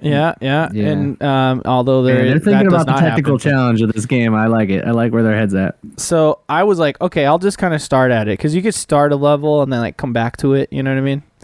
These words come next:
Speaker 1: Uh,
Speaker 2: Nice.
Speaker 1: motherfucker.
Speaker 2: Checkpointing's, checkpointing is forgiving.
Speaker 1: I spent the next two and a half hours doing the entire fucking playground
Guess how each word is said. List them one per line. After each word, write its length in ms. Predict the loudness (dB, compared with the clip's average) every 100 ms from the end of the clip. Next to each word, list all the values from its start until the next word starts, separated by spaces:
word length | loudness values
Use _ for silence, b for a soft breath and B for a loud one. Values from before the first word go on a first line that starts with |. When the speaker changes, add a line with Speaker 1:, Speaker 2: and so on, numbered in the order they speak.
| B B B -2
Speaker 1:
Uh, 340 | 2 2 2
Speaker 2:
Nice. 200 | 0 -4
Speaker 1:
motherfucker. 760 | -4 -2 0 0 -2 0 -2 -2
Speaker 2:
Checkpointing's, 460 | 0 0 0 -2 -8
checkpointing 540 | -6 -4 0 2 2
is 120 | 2 0
forgiving. 540 | 0 2 2 4 2 0
Speaker 1:
I 100 | -2 -2
spent 320 | -2 -4 -2
the 80 | -2
next 340 | -4 -4 -6
two 100 | -2 0
and 80 | 0
a 40 |
half 280 | -2 -2 -2
hours 340 | 0 0 -2
doing 280 | -2 -2 0
the 100 | -2
entire 720 | -4 -4 -2 0 0 0 -2 -6 _
fucking 600 | -6 -2 -2 -2 -4 -4
playground 540 | -4 -2 -2 -2 -4